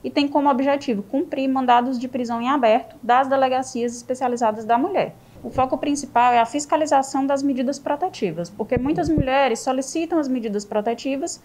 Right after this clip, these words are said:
e elas não têm conhecimento que elas precisam voltar até a delegacia para dizer que o agressor continua em casa ou continua importunando de alguma maneira.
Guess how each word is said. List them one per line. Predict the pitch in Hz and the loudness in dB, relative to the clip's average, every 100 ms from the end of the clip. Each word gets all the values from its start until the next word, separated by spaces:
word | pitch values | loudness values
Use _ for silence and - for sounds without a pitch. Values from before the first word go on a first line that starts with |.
| _ _ - | _ _ 0
e | |
elas | 277 302 | 2 4
não | 285 370 | 4 2
têm | 415 370 | 0 -2
conhecimento | 359 330 330 277 254 277 | 2 0 0 -4 -6 -2
que | 277 | 0
elas | 262 | 0
precisam | - 262 269 262 254 | -4 -8 -8 -6 -2
voltar | 247 233 262 285 | -2 0 2 2
até | 285 | 2
a | |
delegacia | 247 240 226 220 220 262 | 2 2 2 0 -2 -8
para | 254 240 | -4 -2
dizer | 214 220 226 | -2 -6 -2
que | 254 | -2
o | |
agressor | 233 240 240 240 | 0 0 0 0
continua | 254 240 247 254 | -2 -4 -6 -4
em | 320 | -2
casa | 285 233 220 226 247 - - - | 2 4 2 -2 -10 -16 -20 -4
ou | 262 311 | 4 4
continua | 311 392 - 370 294 | 6 2 2 2 4
importunando | 302 311 294 320 320 226 | 4 4 2 2 2 2
de | 214 | 0
alguma | 226 233 | 2 2
maneira. | 233 269 208 175 151 | 2 0 2 0 -2